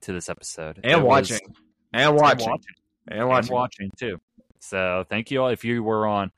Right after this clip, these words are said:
Speaker 1: if you're listening on the podcast platforms, thank you for listening. If you were watching on YouTube, thank you for watching. Hopefully you got to see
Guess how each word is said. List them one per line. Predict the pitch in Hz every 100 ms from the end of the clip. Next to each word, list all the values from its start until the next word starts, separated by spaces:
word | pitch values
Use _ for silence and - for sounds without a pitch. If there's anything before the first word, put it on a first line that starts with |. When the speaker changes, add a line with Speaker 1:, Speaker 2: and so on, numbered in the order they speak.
| _ _
Speaker 1:
if |
you're | 113 113
listening | 117 - 113 110
on | 104 104
the | 101
podcast | - 127 135 143 139
platforms, | 147 135 143 135 -
thank | 98 87
you |
for | 85 90
listening. | 123 - 127 131
If | 98 -
you | 95 87
were | 85
watching | 80 98 165 - 92 76 - _ _ _
on | 95 87
YouTube, | 95 160 - 82 - _ _ _ -
thank | 110 95
you | 95
for | - 87
watching. | 87 110 143 104 82 78 87
Hopefully | 87 85 85 87
you | 82 85
got | 95 -
to |
see | - - 90 85